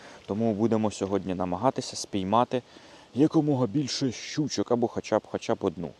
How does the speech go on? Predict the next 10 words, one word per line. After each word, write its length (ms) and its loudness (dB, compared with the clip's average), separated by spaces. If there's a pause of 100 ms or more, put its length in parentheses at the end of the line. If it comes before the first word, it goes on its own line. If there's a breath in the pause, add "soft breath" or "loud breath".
(680 soft breath)
Євген 380 10
пішов 400 4 (280)
туди 260 2
далі 360 8 (220)
за 160 -6
кущі 420 -2
рибачити. 580 0 (240 soft breath)
Я 180 4
поки 380 2 (200)
обкидаю 600 4